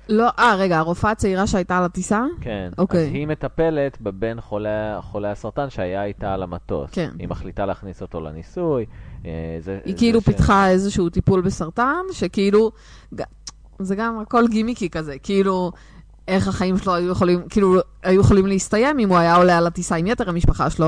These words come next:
Speaker 1: הוא עלה על טיסה, כשהוא, כשהיה אמור להיות לו עוד חצי שנה לחיות, אבל בגלל שהוא נחת חמש שנים אחר כך, כבר היו התפתחויות רפואיות, ועכשיו יש טיפול שיכול להציל אותו, אבל לא רוצים לתת לו את הטיפול הזה.
Speaker 2: והיא דואגת לתת לו את הטיפול הזה,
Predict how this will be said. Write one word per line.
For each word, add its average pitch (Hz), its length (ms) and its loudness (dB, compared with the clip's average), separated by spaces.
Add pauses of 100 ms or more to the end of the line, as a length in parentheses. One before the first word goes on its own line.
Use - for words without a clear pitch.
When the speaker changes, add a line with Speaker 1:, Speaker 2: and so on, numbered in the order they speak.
Speaker 1:
הוא 180 220 4
עלה 196 200 6
על 196 100 4
טיסה, 190 420 4 (800)
כשהוא, 185 360 6 (140)
כשהיה 202 300 6
אמור 214 180 0
להיות 190 200 2
לו 190 60 6
עוד 170 100 4
חצי 180 220 0
שנה 165 220 2
לחיות, 147 500 0
אבל 156 160 2
בגלל 170 180 4
שהוא 202 160 0
נחת 190 200 -4
חמש 208 200 -2
שנים 220 160 -4
אחר 247 140 0 (120)
כך, 302 220 -2
כבר 202 140 0
היו 202 140 2
התפתחויות 208 540 -2
רפואיות, 285 420 -4
ועכשיו 214 260 -4
יש - 100 -6
טיפול 196 260 0
שיכול 185 300 0
להציל 156 280 -2
אותו, 381 180 2
אבל 269 160 4
לא 233 80 6
רוצים 214 280 0
לתת 170 240 0
לו 165 60 0
את 165 80 -6
הטיפול 156 360 0
הזה. 120 200 -8
Speaker 2:
והיא 123 220 -6
דואגת 113 440 -2
לתת 104 280 -8
לו 101 80 -6
את 92 120 -10
הטיפול 92 440 -12
הזה, 175 320 -10